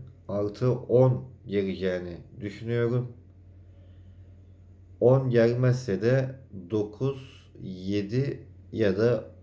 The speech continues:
on ikiden birinin geleceğini düşünüyorum değerli arkadaşlar. Şimdi sizlere yapmış olduğum kolonları göstereceğim. Birinci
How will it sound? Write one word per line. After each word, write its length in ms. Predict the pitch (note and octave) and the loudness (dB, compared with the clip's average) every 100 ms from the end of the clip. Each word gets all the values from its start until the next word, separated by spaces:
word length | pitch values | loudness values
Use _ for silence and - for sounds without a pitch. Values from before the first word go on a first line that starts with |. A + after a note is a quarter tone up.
| - - | -8 2
on 160 | B2+ | 4
ikiden 640 | B2+ - F#2+ G2+ A#2 B2 - - - - | 2 0 -2 0 0 -2 -8 -18 -20 -8
birinin 540 | G2+ G#2 A2 A2+ G2+ | -4 -2 0 -2 -2
geleceğini 840 | F#2 F#2 F2+ F2 F2+ F#2 A2 A#2 - F#2 | -6 -6 -6 -6 -6 -4 -4 -6 -8 -12
düşünüyorum 640 | F#2 F#2 G2+ G2 F#2 F2 F2 | -12 -8 -4 -2 -2 -4 -6
değerli 320 | F2+ F2+ F#2 | -4 -2 -2
arkadaşlar. 680 | F2+ F#2 F2+ E2+ - G#2 G#2 - - - - - - - - - - - - - - - - - - | -4 -6 -6 -6 -2 -2 -2 -6 -18 -20 -20 -20 -20 -20 -20 -20 -20 -20 -20 -20 -20 -20 -20 -20 -20
Şimdi 760 | - - A2+ G2 G#2 A#2 - - - - | -10 -4 -2 0 2 2 0 -8 -20 -20
sizlere 880 | - G#2+ G2 F#2 G2+ G#2+ A2+ - - - - - | -12 -8 -6 -2 0 2 2 0 -10 -20 -18 -6
yapmış 400 | G#2+ - A2+ G2 | -4 -4 -8 -6
olduğum 520 | F#2+ F2+ G2 A2 A2 - - - | -4 -4 -4 -4 -6 -14 -16 -6
kolonları 500 | G2+ G2 F#2+ F#2+ F#2 | -2 -2 0 -2 -2
göstereceğim. 640 | F2+ E2+ F2+ E2+ E2 E2 - - - - - - - - - - - - - - - | -4 -8 -8 -8 -8 -10 -14 -20 -20 -20 -20 -20 -20 -20 -20 -20 -20 -20 -20 -14 -2
Birinci 640 | G2+ G2+ G#2 A2+ A2+ | 2 2 2 2 2